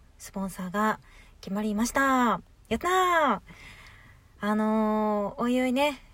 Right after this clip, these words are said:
正式にもう言っていいって言われたんだけれども、えー、正式に発表できるまで、えー、まだお待ちいただくことになるかと思うんですけれども、とりあえず決まりましたというご報告です。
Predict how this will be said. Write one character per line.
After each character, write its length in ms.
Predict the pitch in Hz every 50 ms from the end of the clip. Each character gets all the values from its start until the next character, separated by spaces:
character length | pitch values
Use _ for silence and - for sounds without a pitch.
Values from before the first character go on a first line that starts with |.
| - -
正 280 | - - - 240 233 233
式 180 | - - - 226
に 80 | 226
も 140 | 233 269 269
う 0 |
言 100 | 226 214
っ 20 | 214
て 180 | - - 302
い 20 | 311
い 20 |
っ 20 | 302
て 60 | - -
言 80 | 202 185
わ 100 | 196 196
れ 80 | 202
た 140 | 196 233 233
ん 40 | 208
だ 80 | 196 170
け 120 | - 180
れ 180 | 170 170 160 -
ど 200 | - - 180 170
も、 240 | 170 156 - - - - -
え 160 | 185 180 170
ー、 60 | 165
正 180 | - - 202 190
式 240 | - - - 208
に 300 | 208 254 277 262 - - - - - - - - - -
発 260 | - - 196 - - 180
表 80 | 180
で 80 | 175 175
き 160 | - 196 190
る 320 | 180 180 170 160 156 - - - - - -
ま 80 | 175
で、 240 | 170 160 156 - - - - - - - - - - - -
え 220 | 180 175 170 170
ー、 20 | 165
ま 160 | 170 185 180
だ 200 | 180 160 151 - - - - - - - - - - - - - - -
お 60 | 185
待 220 | 175 175 175 -
ち 20 | 180
い 40 | 170
た 120 | - 175
だ 80 | 185 180
く 40 |
こ 80 | - 190
と 80 | - 175
に 60 | 165
な 80 | 180
る 80 | 190 196
か 100 | - 175
と 120 | 175 175
思 100 | 175 208
う 60 | 233 226
ん 20 |
で 80 | 196 190
す 60 | -
け 100 | - 185
れ 80 | 170
ど 80 | 160 160
も、 160 | 156 151 - -
と 80 | - 170
り 80 | 208
あ 40 | 233
え 60 | 233
ず 100 | 180 190
決 180 | - - - 175
ま 100 | 170 180
り 60 | 175
ま 140 | 170 190 202
し 80 | 190
た 100 | - 196
と 120 | 175 - 170
い 40 | 165
う 60 | 156
ご 100 | - 180
報 200 | 160 196 202 185
告 260 | - 202 - 196 185
で 160 | - 233 254
す。 220 | 240 - - -